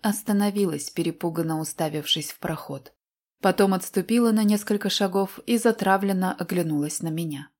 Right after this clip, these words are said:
Грохот наверху усилился настолько, что в ушах зазвенело.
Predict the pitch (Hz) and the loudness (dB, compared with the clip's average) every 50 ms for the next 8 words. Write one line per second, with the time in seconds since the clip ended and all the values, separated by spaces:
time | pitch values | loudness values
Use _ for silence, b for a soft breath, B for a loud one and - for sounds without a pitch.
0 | _ _ _ _ _ _ - - 202 220 262 262 262 262 254 240 226 214 226 220 | _ _ _ _ _ _ 0 4 6 8 8 8 8 6 4 4 6 8 6 6
1 | 202 - 262 254 - - 220 208 - - 240 226 226 214 208 - - 214 196 202 | 6 4 2 2 4 2 0 0 2 2 4 4 4 2 0 -2 -2 0 0 0
2 | 190 - - - 247 247 247 - 254 240 - - 220 190 175 165 - - 180 175 | -2 -2 0 2 2 2 4 2 0 0 0 0 0 0 0 0 0 2 2 0
3 | 165 - - - - 190 185 190 175 170 175 175 180 170 160 147 139 135 143 135 | 0 -2 -6 -6 -4 -2 -2 -2 -4 -4 -4 -4 -2 -2 -2 -2 -4 -6 -10 -14
4 | - | -18